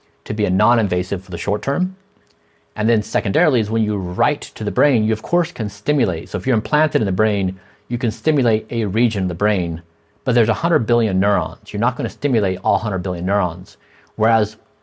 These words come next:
you, you and I right now are stimulating each other's neurons through audiovisual inputs.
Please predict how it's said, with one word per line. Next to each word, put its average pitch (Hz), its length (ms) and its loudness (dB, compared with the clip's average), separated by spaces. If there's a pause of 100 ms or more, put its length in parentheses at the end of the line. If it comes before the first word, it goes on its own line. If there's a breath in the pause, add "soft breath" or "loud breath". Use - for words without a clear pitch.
(180)
you, 113 500 0 (500)
you 143 240 4
and 139 80 2
I 139 120 4
right 110 140 2
now 104 460 2 (280)
are 95 260 0
stimulating 101 500 0
each 90 140 -8
other's 90 160 -4
neurons 90 480 -2
through 92 380 0 (460 soft breath)
audiovisual 95 800 2
inputs. 104 500 -8